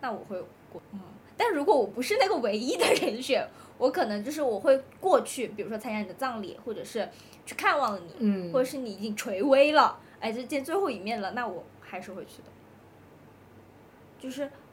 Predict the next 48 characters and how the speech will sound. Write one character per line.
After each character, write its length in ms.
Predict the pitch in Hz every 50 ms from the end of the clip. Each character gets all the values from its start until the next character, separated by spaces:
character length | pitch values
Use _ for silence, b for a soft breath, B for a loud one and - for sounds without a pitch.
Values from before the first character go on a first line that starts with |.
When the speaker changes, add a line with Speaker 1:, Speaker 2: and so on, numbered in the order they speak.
| -
Speaker 1:
我 120 | 220 220 208 -
可 240 | - - 196 190 196
以， 320 | 214 233 226 202 180 - B B B B B
因 100 | - 415
为， 80 | 440 440 480 480 B B B B
因 140 | 339 381 427
为 140 | 427 440
对 120 | 427 440 427
我 200 | 403 320 226 170
来 180 | 185 185 190
说， 160 | 214 - 302 294
这 100 | 359 370
些， 240 | 359 381 381 - - - -
这 120 | - 403
是 160 | 381 - 392
一 60 | 359 277
件 180 | - 349 349
比 80 | - 220
较 160 | 220 240 320 339
简 280 | 339 - 269 220 - - - -
单 240 | 185 196 185 208 226
的 100 | 220 214
事 180 | 214 - 240
情， 260 | 214 - - 214 - - - - - - - - - - - - - - -
但 100 | 330 339
是 80 | 349
我 140 | 330 285 240
拿 160 | 196 180 190
出 100 | - 254
十 180 | 247 - - 202
万 140 | 240 294 302
块 160 | 349 370 349
钱 220 | 262 247 180 170
呢， 120 | 185 202 214
我 120 | 196 -
就 100 | - 220
会 140 | 208 220 190
犹 80 | 170 - - -
豫， 140 | - - - - - -
<laughs> 160 | - - 359 311 285
因 80 | 285
为 60 | 285
我 40 | 254 214
没 140 | 208 214
有 80 | 240 247 240
这 100 | - 330
么 140 | 233 240 233
多 100 | 214